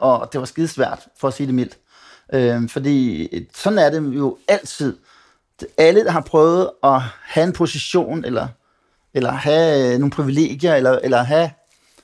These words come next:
et eller andet, øhm, man har kæmpet for at have opnået, det er meget svært at opgive det. Altså, øh, det, altså, li-, vi hører lidt om de der fodboldspillere nu, når de stopper deres karriere. Eller, altså, når, når hele din identitet er bundet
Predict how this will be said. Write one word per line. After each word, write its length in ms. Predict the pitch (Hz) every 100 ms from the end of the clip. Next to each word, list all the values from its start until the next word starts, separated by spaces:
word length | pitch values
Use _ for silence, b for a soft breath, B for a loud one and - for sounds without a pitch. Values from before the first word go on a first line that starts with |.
| b 165
et 80 |
eller 160 | 170 143
andet, 280 | 127 143 156 147
øhm, 500 | 127 123 117 117 110 _ _ _ _ -
man 140 | 147
har 60 | 143
kæmpet 340 | - 165 180 180
for 100 | 156
at 80 | 127
have 100 | -
opnået, 520 | 165 214 208 - 170 _ _ _ _ _ _ _ _ _ _ _ _ _ _ _ _ _ _ -
det 80 | 143
er 40 |
meget 160 | 151 135
svært 200 | 147 143
at 60 |
opgive 280 | 135 - -
det. 100 | 143 _ _ _ -
Altså, 200 | 139 139
øh, 160 | 127 120
det, 300 | 113 117 135 -
altså, 200 | 120 135
li-, 560 | - 127 131 139 143
vi 60 | 139
hører 140 | 160
lidt 160 | 170 170
om 100 | 156
de 80 | 156
der 100 | 147 -
fodboldspillere 500 | 160 170 - 139 135
nu, 140 | 139
når 80 | 139
de 80 | 131
stopper 300 | 135 131 147
deres 120 | 135
karriere. 500 | 139 139 135 143 147
Eller, 120 | - - B B
altså, 200 | - 175 165 -
når, 140 | 170 165
når 140 | 185 175
hele 280 | - 247
din 120 | 247 208
identitet 800 | 185 180 160 - - 208 -
er 60 | -
bundet 320 | - 160 147